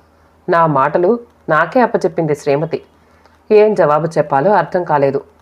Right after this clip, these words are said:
"ఒక్కరోజు ఆగమను," అన్నాను. "ఒక్కరోజులో ఎండలు ఏమన్నా తగ్గుతాయని ఎవరన్నా జోస్యం చెప్పారా?" ఆమెకు జవాబు చెప్పటానికి నా దగ్గర సమాధానం లేకపోవటంతో చిన్నగా లేచి చెప్పుల్లో కాళ్ళు పెట్టాను.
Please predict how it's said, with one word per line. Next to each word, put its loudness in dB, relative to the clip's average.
"ఒక్కరోజు -2
ఆగమను," 0
అన్నాను. -4
"ఒక్కరోజులో 2
ఎండలు 2
ఏమన్నా 2
తగ్గుతాయని -2
ఎవరన్నా 2
జోస్యం 2
చెప్పారా?" -2
ఆమెకు 0
జవాబు 0
చెప్పటానికి -2
నా 0
దగ్గర 0
సమాధానం 0
లేకపోవటంతో 0
చిన్నగా 2
లేచి 0
చెప్పుల్లో 0
కాళ్ళు -2
పెట్టాను. -4